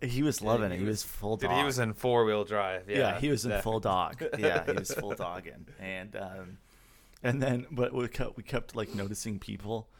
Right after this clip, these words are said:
Speaker 1: like, looking at him and, like, being like, "Oh my God, he got so dirty." And I think them realizing they would, like, look at their dog and then look back at him and realize that, like, "Wait a minute, like,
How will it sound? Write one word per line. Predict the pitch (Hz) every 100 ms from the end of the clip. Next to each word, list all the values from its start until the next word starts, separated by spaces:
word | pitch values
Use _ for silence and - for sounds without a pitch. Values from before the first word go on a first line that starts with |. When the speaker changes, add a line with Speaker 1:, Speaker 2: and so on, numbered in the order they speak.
| - - -
Speaker 1:
like, | 107 98
looking | 101 - 139
at | 143
him | 131 151 160 -
and, | 120 113
like, | 107 98
being | 98 104
like, | 98 - -
"Oh |
my | 170 107
God, | - 120 117
he | 107
got | 98 -
so | - 107 95
dirty." | 95 98 143 - - - - - - -
And | 107 110
I | 104
think | - 123 -
them | 110 107 95
realizing | 95 98 113 123 - 139 139 - - - - _ - -
they | - 107
would, | 101
like, | 107 -
look | 110 110
at | 117
their | 101 92
dog | 110 104 123 135 -
and | 104
then | 98
look | 104 -
back | 110 110
at | 104 -
him | 92 101 117
and | 107 98
realize | 104 104 101 98
that, | - 87
like, | 80 87 - - - - - -
"Wait | 92 92
a |
minute, | 107 117 135 135 -
like, | 104 92